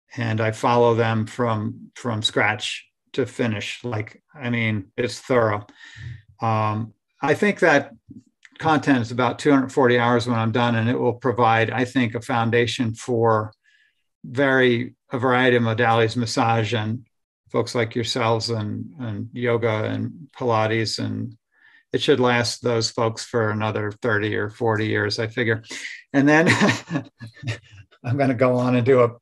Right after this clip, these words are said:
very deep nervous system dissection in about the same time frame. I'm gonna spend about a year and a half just dissecting the nervous system on camera, um, in hopes of creating a foundational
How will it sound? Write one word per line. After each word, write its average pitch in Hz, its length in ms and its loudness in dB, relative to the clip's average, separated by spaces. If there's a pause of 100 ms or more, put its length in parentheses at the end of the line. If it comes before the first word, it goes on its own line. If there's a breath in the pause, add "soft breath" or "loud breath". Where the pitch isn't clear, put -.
(240)
very 151 340 10
deep 139 280 6
nervous 127 600 4
system 117 520 0
dissection 110 720 -2
in 110 120 -2
about 113 280 0
the 104 60 -8
same 113 300 0
time 113 280 -2
frame. 107 320 -6
I'm 110 60 -6
gonna 110 120 -2
spend 117 280 -4
about 107 260 -2
a 107 40 -2
year 110 120 -2
and 113 100 0
a 107 40 -2
half 113 300 -2
just 120 320 -6
dissecting 113 600 -4 (580 loud breath)
the 117 80 -2
nervous 120 280 2
system 120 360 -2
on 107 180 -2
camera, 117 480 0 (540 soft breath)
um, 110 440 0
in 117 160 -2
hopes 110 420 0
of 117 180 -4
creating 110 460 0
a 104 80 -8
foundational 107 1080 -2